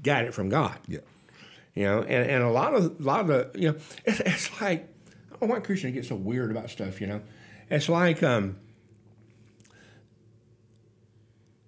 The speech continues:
Speaker 1: all right, so New Agers or whatever term you wanna put on that,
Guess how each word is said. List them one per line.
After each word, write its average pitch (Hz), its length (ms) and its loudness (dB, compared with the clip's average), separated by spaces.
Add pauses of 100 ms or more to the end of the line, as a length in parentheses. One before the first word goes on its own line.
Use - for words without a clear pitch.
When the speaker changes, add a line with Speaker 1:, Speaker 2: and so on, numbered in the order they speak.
(220)
Speaker 1:
all 170 80 4
right, 151 140 2
so 160 480 6 (840)
New 196 600 4
Agers 175 720 2
or 143 80 4
whatever 131 540 4
term 131 420 2
you 120 100 2
wanna 117 140 0
put 110 140 -4
on 110 200 2
that, 101 240 0